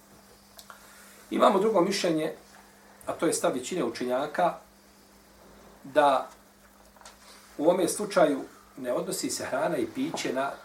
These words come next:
tu materijalnu hranu i piće, koja se razumije možda na prvi pogled. To je stav većine učenjaka. Ali se onda oni razilaze na tri mišljenja.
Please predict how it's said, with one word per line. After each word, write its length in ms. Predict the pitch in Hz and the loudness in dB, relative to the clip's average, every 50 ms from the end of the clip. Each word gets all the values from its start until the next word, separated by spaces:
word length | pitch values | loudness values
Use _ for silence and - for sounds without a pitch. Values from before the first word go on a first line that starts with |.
| - - | -6 -4
tu 120 | 156 139 | -4 -2
materijalnu 760 | 127 156 147 - - - 113 110 110 107 107 107 107 104 104 104 104 110 | 0 0 0 0 -2 -4 -2 -2 -2 -2 -2 -6 -10 -10 -12 -12 -12 -10
hranu 320 | 107 104 107 110 113 110 | -10 -10 -10 -10 -10 -10
i 80 | 104 101 - - | -12 -14 -16 -14
piće, 400 | 113 113 123 - - - - - - - - - - - - - - - - - - - - - - - - - - - - - - - - - - - - - - - - - - - - - - - - | -14 -14 -14 -12 -12 -12 -12 -12 -14 -16 -20 -20 -20 -20 -20 -20 -20 -20 -20 -20 -20 -20 -20 -20 -20 -20 -20 -20 -20 -20 -20 -20 -20 -20 -20 -20 -20 -20 -20 -20 -20 -20 -20 -20 -20 -20 -20 -20 -20 -16 -4
koja 240 | - 131 131 127 123 | 2 4 6 6 4
se 180 | - - 123 117 | 2 -2 -2 -2
razumije 420 | 117 110 117 131 127 127 120 113 | -2 -2 -2 -2 -4 -2 -2 -4
možda 240 | 110 113 110 113 110 | -4 -4 -6 -6 -8
na 60 | 107 | -10
prvi 320 | 104 - 113 107 107 98 | -10 -10 -8 -8 -8 -8
pogled. 360 | 98 - 110 - - - - - - - - - - - - - - - - - - - - - - - - - - - - - | -8 -10 -10 -10 -10 -12 -18 -20 -20 -20 -20 -20 -20 -20 -20 -20 -20 -20 -20 -20 -20 -20 -20 -20 -20 -20 -20 -20 -20 -20 -18 -14
To 60 | 123 | -12
je 60 | - | -8
stav 180 | - - - - | -4 -4 -4 -4
većine 320 | 107 - - - - 104 | -4 -8 -8 -8 -8 -10
učenjaka. 540 | 104 104 - - 104 85 - - - - - - - - - _ - - _ _ _ - - - - - - - - - - - - _ _ _ - | -10 -12 -12 -14 -14 -16 -18 -18 -20 -20 -20 -20 -20 -20 -20 _ -20 -20 _ _ _ -20 -20 -20 -20 -20 -20 -20 -20 -20 -20 -20 -20 _ _ _ 0
Ali 220 | - 127 127 127 | 2 2 2 2
se 180 | - - - 262 | 2 4 6 6
onda 300 | 220 247 240 220 185 190 | 6 8 10 10 12 12
oni 200 | 247 262 262 226 | 12 10 10 8
razilaze 500 | 196 165 - - 240 262 254 226 214 208 | 6 4 4 4 4 4 6 6 6 6
na 100 | 185 170 | 6 4
tri 240 | 165 - 262 240 208 | 4 2 -2 -2 0
mišljenja. 540 | 190 170 165 - - - 101 98 92 90 | 0 0 0 -2 -4 -8 -10 -10 -12 -16